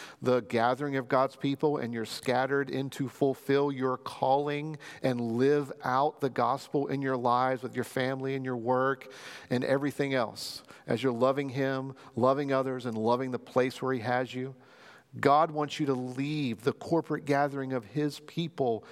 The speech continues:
with his blessing. And what that means is that the Holy Spirit takes those words, the words of God, because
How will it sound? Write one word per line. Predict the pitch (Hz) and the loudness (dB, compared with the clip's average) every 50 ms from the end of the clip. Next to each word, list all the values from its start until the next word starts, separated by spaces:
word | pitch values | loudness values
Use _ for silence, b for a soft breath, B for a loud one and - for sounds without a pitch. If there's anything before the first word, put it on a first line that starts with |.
| B B | B B
with | - 147 151 147 - | 0 2 2 0 0
his | - - 147 131 131 | -4 -4 -4 -4 -4
blessing. | 123 - 131 127 135 147 - - - 135 117 104 101 - - B B B B B B B B B - | -8 -6 -4 -4 -4 -4 -4 -4 -4 -4 -4 -4 -8 -14 -18 B B B B B B B B B -2
And | - 151 143 131 | -2 0 0 0
what | 147 170 175 175 | 0 0 2 2
that | 180 165 156 156 | 0 0 0 -2
means | 143 156 175 185 185 180 160 139 | -4 -2 -2 -2 -2 -2 -2 -2
is | 135 | -2
that | 143 139 - | -2 0 0
the | - 175 | -2 -2
Holy | - - - 175 180 190 190 | -2 -2 -2 0 0 0 -2
Spirit | 170 - - - 170 165 156 143 135 - - | -2 -6 -6 -4 0 2 2 2 0 -2 -4
takes | - - 175 180 175 - - | -4 -2 0 0 0 -2 -6
those | - - 165 160 156 147 127 131 | -2 2 2 2 2 2 -2 -8
words, | 135 131 135 151 160 170 170 156 127 113 107 - - - - - - B B B B B B | -6 -2 0 0 2 2 2 0 0 -2 -4 -6 -8 -6 -6 -6 -6 B B B B B B
the | - 156 | 2 2
words | 135 120 131 151 165 175 175 147 165 | 4 4 4 4 4 2 0 -2 -4
of | 156 135 - | -6 -6 -4
God, | - 156 151 156 160 147 123 117 104 87 | -2 2 4 4 4 4 2 0 -2 -6
because | 113 123 - - 165 156 151 131 | -8 -8 -2 0 0 0 0 -2